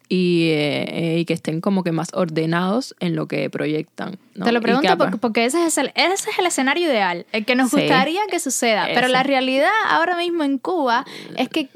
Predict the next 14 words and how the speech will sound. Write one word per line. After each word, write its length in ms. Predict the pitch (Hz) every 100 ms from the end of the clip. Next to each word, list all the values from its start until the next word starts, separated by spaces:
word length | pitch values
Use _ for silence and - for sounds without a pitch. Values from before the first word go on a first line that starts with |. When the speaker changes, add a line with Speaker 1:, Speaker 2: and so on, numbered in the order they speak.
| - _ _ _ _ _ -
Speaker 2:
quizás 300 | 240 262 269
o 120 | 214
hay 140 | 214
un 80 | 294
estancamiento 800 | 339 320 311 277 294 302 294 269
o 160 | - 240
cada 300 | 254 294 339
vez 100 | 320
más 260 | 285 302
hay 140 | 285 233
este 220 | 240 302
tipo 380 | 233 262 311 294
de 260 | 226 247
enfoque 640 | 247 233 233 277 302 254 311